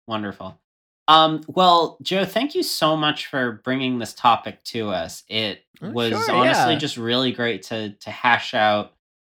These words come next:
Speaker 1: these ideas and, and try to figure out what exactly our feelings on these things
Speaker 2: Yeah.
Speaker 1: are.
Speaker 2: Yeah, no, it's, it's no problem at all. Happy to share, and I'm glad, yeah, that we were able to dialogue a bit about this. It's been on my mind for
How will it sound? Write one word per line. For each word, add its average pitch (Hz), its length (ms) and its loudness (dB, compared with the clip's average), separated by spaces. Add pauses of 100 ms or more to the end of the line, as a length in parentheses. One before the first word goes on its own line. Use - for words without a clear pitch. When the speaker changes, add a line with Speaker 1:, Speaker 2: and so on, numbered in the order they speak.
(160)
Speaker 1:
these 120 240 -2
ideas 104 720 -2
and, 104 180 -8
and 113 140 -10
try 123 200 0
to 110 80 -2
figure 113 340 -6
out 104 200 2
what 104 120 -4
exactly 101 480 -6
our 92 100 -6
feelings 98 800 -8
on 104 180 -10
these 90 180 -12
things 320 120 -12 (120)
Speaker 2:
Yeah. 95 220 -4
Speaker 1:
are. 90 340 -10 (420)
Speaker 2:
Yeah, 370 220 4
no, 339 220 0
it's, - 180 -2
it's 156 240 -6
no 170 140 2
problem 160 280 2
at 147 80 2
all. 147 140 4
Happy 143 260 0
to 139 80 -4
share, 139 380 2
and 151 80 2
I'm 131 100 0
glad, 139 480 2 (320)
yeah, 214 220 4
that 120 140 2
we 127 100 -2
were 139 140 -2
able 127 320 -2
to 123 280 -8
dialogue 113 640 2
a - 40 -8
bit 107 180 -4
about 104 320 -6
this. 95 200 -10
It's - 120 -18
been 123 340 0 (540)
on 156 200 8
my 165 140 8
mind 127 560 2
for 107 340 -4